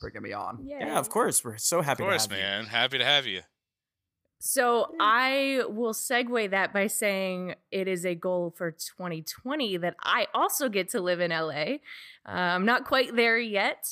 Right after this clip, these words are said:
Speaker 2: but i-, someday.
Speaker 3: Wh-, uh, where
Speaker 2: Uh,
Speaker 3: do you live right
Speaker 2: I
Speaker 3: now?
Speaker 2: currently live in Riverside.
Speaker 4: That's two
Speaker 3: Mm-hmm.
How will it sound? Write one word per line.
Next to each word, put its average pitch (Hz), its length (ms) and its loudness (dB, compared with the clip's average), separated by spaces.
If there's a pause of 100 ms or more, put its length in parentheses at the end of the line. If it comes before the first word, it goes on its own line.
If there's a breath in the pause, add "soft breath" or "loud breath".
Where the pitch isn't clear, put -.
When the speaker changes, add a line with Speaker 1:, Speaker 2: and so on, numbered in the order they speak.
(100)
Speaker 2:
but 196 640 2 (100)
i-, - 160 -6
someday. 185 640 -2 (260 loud breath)
Speaker 3:
Wh-, 160 160 0
uh, 190 180 4
where 156 100 6
Speaker 2:
Uh, - 20 2
Speaker 3:
do 156 60 2
you 151 80 2
live 143 180 0
right 139 160 0
Speaker 2:
I - 140 4
Speaker 3:
now? 208 40 -6
Speaker 2:
currently 392 440 2
live 311 160 0
in 226 160 0
Riverside. 262 680 -2 (240)
Speaker 4:
That's - 200 0
two - 180 2
Speaker 3:
Mm-hmm. 180 80 6